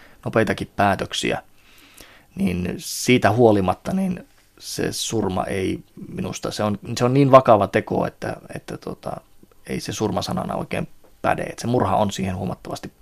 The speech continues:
parempi. En ole siihen tyytyväinen, minusta se on vielä jotenkin murhankin ylä-, niin kuin murhaakin vakavampi teko, mutta tota, en parempaakaan sanaa keksinyt.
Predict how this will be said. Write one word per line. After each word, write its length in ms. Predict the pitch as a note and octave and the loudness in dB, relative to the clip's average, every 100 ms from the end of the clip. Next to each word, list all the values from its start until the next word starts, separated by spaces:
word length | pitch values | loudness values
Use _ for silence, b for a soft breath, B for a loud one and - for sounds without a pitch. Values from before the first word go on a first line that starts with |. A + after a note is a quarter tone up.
| - | -2
parempi. 540 | - C3+ B2 G#2 - - B B B B | 4 6 6 2 -2 -6 B B B B
En 160 | A2+ A#2+ | 0 2
ole 80 | A#2+ | 2
siihen 340 | - A#2 A2+ | 2 2 2
tyytyväinen, 680 | C3+ C3+ G#2+ G#2+ G2 F#2+ G2 | 6 6 6 2 0 0 -2
minusta 280 | F#2+ - G#2 | -6 -6 -6
se 120 | G#2+ | -4
on 120 | G2 | -2
vielä 160 | G2+ G2 | -2 0
jotenkin 360 | G2+ G2+ F#2+ | 0 -2 -2
murhankin 680 | G2+ A#2 - G2 F2 F2+ - _ b b b | 0 0 0 -2 -4 -8 -10 _ b b b
ylä-, 260 | G#2+ G2+ E2+ | 4 4 4
niin 240 | - - G2 | 0 -6 -4
kuin 140 | G2+ | -2
murhaakin 640 | G2 C3+ G2+ G2 F2+ F#2+ F#2+ | 0 2 2 2 0 0 2
vakavampi 520 | G#2 F#2 F2+ F2 - | 2 2 -2 -2 -4
teko, 340 | - - - | -6 -6 -6
mutta 280 | - - - - | -8 -10 -16 -14
tota, 460 | - - - - - _ _ - | -14 -12 -12 -12 -16 _ _ -10
en 160 | - G2 | -8 -2
parempaakaan 500 | G#3 C3+ C3 F#3 - | -2 -2 -6 -8 -8
sanaa 240 | - - | -6 -6
keksinyt. 420 | - - - - | -6 -12 -16 -20